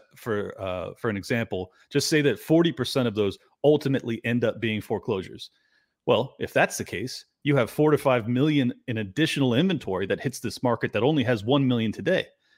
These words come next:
If you get up to six million houses that all hit the market within a, say, a twelve-month period, which I don't think will start until the end of this year. But,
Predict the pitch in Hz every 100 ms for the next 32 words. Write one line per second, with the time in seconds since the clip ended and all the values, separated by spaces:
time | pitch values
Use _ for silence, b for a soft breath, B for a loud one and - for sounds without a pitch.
0 | _ - 104 156 160 165 139 98 - 196
1 | 196 - 123 190 170 123 156 175 104 104
2 | - b b 113 131 165 160 156 131 143
3 | 139 104 107 127 113 101 - _ _ -
4 | 127 101 - 135 123 113 104 - 123 95
5 | 80 98 113 135 123 127 - 104 - -
6 | 123 117 127 117 104 101 90 90 117 92
7 | 73 - 95